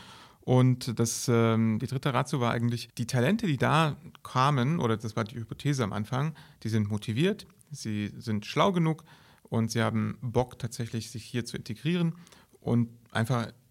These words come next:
in der Digitalwelt zu arbeiten. Und das Schöne an der Digitalwelt, das weißt du genauso wahrscheinlich wie ich, es ist international, englischsprachig, offen,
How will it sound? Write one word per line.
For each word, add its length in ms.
in 100
der 80
Digitalwelt 540
zu 120
arbeiten. 320
Und 100
das 100
Schöne 200
an 60
der 80
Digitalwelt, 680
das 160
weißt 200
du 240
genauso 400
wahrscheinlich 380
wie 20
ich, 280
es 120
ist 60
international, 720
englischsprachig, 800
offen, 640